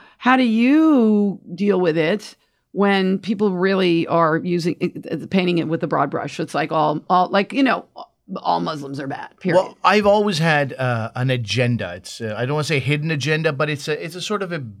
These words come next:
Speaker 2: you know, backroom agenda. It doesn't come out very forcefully. But what I've always wanted to do was just get on stage and be funny. And the agenda there is, if somebody's in the audience of a comedy club,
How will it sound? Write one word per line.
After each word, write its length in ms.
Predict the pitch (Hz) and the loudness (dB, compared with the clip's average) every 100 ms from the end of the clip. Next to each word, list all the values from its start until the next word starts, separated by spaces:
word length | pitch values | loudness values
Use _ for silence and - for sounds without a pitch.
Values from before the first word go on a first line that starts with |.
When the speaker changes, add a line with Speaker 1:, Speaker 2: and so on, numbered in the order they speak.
| - | -20
Speaker 2:
you 200 | 139 151 | -14 -6
know, 180 | 139 139 | -4 -4
backroom 840 | 131 104 165 160 165 139 147 151 151 | -8 0 2 2 -2 -4 -2 -2 -2
agenda. 400 | 131 139 135 139 | -4 0 0 0
It 40 | |
doesn't 280 | 127 131 165 | 0 -2 -4
come 200 | - 165 | -6 -2
out 300 | 156 151 156 - - _ | 0 0 -2 -8 -20 _
very 200 | 131 156 | 0 0
forcefully. 880 | 160 156 151 143 - 139 135 127 135 - _ - _ _ _ _ | -2 -2 0 0 -4 -2 -2 -4 -8 -16 _ -20 _ _ _ _
But 80 | 143 | -2
what 180 | 147 214 | 2 4
I've 160 | 208 190 156 | 2 2 2
always 460 | 151 165 160 143 - - _ | 2 2 0 -2 -6 -12 _
wanted 420 | 127 131 131 127 | -2 0 0 -2
to 120 | 131 | -6
do 380 | 110 117 110 117 | -6 -4 -4 -6
was 440 | 113 107 98 - - _ _ _ | -8 -10 -10 -14 -18 _ _ _
just 140 | 127 | -4
get 160 | 156 214 | 0 2
on 100 | 220 | 0
stage 400 | 208 180 170 151 | -2 -4 -2 -2
and 140 | 139 | -2
be 80 | 139 | -4
funny. 400 | 123 131 117 107 | -4 -4 -4 -4
And 80 | 110 | -2
the 80 | 139 | -2
agenda 440 | 131 170 196 208 | 0 0 0 -2
there 320 | 170 165 156 | -2 -2 -2
is, 540 | 151 135 127 123 120 - _ _ - | 0 -2 -2 -4 -8 -14 _ _ -12
if 100 | 107 | -4
somebody's 420 | 147 151 180 180 | -2 -2 -4 -4
in 100 | 202 | -4
the 100 | 185 | 0
audience 400 | 131 123 123 127 | 0 0 -2 -6
of 40 | |
a 40 | 120 | -8
comedy 340 | 120 107 104 | -6 -6 -6
club, 380 | - 101 95 | -8 -12 -12